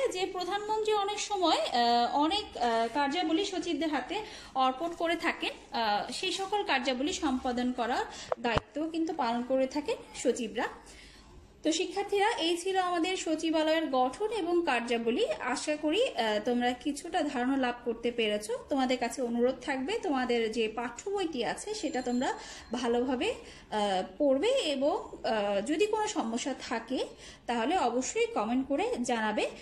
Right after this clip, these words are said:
এবং এটা আমাদের খুবই গুরুত্বপূর্ণ একটি অধ্যায়।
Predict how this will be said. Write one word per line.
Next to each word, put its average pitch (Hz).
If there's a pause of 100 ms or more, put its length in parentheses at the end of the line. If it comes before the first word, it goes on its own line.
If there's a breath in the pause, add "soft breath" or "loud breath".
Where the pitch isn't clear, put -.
(260 loud breath)
এবং 262
এটা 277
আমাদের 277
খুবই 359
গুরুত্বপূর্ণ 294
একটি 311
অধ্যায়। 277